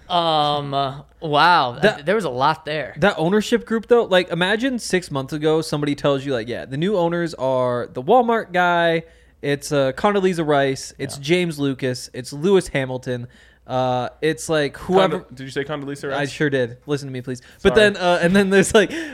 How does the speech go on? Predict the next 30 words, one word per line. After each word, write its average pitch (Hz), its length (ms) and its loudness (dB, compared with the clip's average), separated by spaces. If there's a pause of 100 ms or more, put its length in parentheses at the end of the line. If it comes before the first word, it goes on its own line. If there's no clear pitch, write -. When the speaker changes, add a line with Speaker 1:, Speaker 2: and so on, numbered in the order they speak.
Speaker 2:
that, 175 520 -4
that 196 200 2
list 233 300 2
of 180 140 2
people. 190 260 0
It's 139 100 -4
just 156 140 -8
like, 160 140 0
no, 233 160 2
I 208 140 4
don't 208 200 -2
think 196 180 -2
that 170 180 0
sounds 165 240 -2
like 151 140 -4
it's 143 120 -10
even 139 180 -8
possible. 113 380 -10
Speaker 3:
Do 147 80 -14
you 170 80 -10
think 226 360 -6
that 135 300 2
that 135 280 2
group 151 160 -6
of 127 100 -10
people 135 300 -8
has 113 200 -2
ever 110 240 -4
hung 117 200 -8
out? - 300 -14